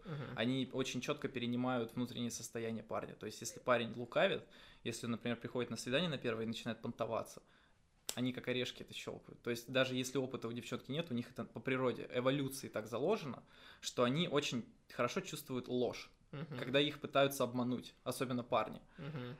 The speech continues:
Speaker 2: И, соответственно, когда ты эту энергетику свою усиливаешь, тебе не нужно никем казаться, не надо никаких масок на себя нацеплять. Ты просто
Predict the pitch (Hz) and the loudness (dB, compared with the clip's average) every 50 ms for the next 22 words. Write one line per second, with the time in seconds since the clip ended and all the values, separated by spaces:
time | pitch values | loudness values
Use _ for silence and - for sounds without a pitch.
0 | - - - - 123 127 127 127 127 127 123 123 123 120 120 - 135 127 - 165 | -16 -16 -6 0 4 4 6 6 6 6 6 4 2 0 0 2 2 2 2 2
1 | 185 202 202 - - 156 156 151 151 147 147 139 139 131 131 123 117 113 107 101 | 2 2 0 -2 -4 -2 -2 0 0 0 2 2 2 2 4 2 2 2 0 -2
2 | 101 - - - - - - - - - - - - - - - - - _ _ | -2 -4 -6 -6 -8 -8 -10 -12 -16 -18 -20 -20 -20 -20 -20 -20 -20 -20 _ _
3 | - _ _ _ 110 - - - 117 117 131 143 135 131 131 - 135 131 127 120 | -20 _ _ _ -16 -10 -8 -8 -4 2 4 4 4 4 2 0 -2 0 0 -2
4 | - 120 127 - 127 127 131 127 127 131 131 127 - - - - 127 123 123 123 | -2 -4 -4 -2 -2 -2 -2 -2 -2 -2 -4 -4 -4 -8 -6 -2 -2 0 0 0
5 | 123 - - 233 240 233 165 127 - - - - - - - - 131 151 165 165 | -2 0 0 0 0 0 0 -2 -4 -4 -8 -12 -16 -10 -6 -4 -2 -2 0 0
6 | 180 190 185 170 151 139 123 120 110 107 - - 135 131 131 - - 151 151 139 | 0 0 0 -2 0 0 0 0 0 -2 -4 -4 -4 -4 -4 -2 -2 0 0 0
7 | 117 110 - - - - 131 123 135 127 120 - - - - _ _ _ _ - | -2 -4 -6 -8 -2 -2 0 4 4 4 4 2 -2 -10 -16 _ _ _ _ -6
8 | 135 135 135 147 160 165 135 127 123 113 - 131 131 127 - - - - 135 127 | -4 -2 2 4 2 4 4 2 0 0 0 -2 -4 -4 -6 -10 -6 -2 -2 -2
9 | 123 - - - 123 123 - 123 127 117 113 110 - - - 113 113 - - - | -2 -2 -6 -10 -10 -10 -8 -6 -4 -4 -4 -6 -8 -10 -10 -6 -6 -6 -6 -8
10 | - - - - - - - - - 143 143 139 143 - - - - - | -14 -20 -20 -20 -14 -12 -10 -4 2 2 2 2 2 -4 -8 -8 -8 -10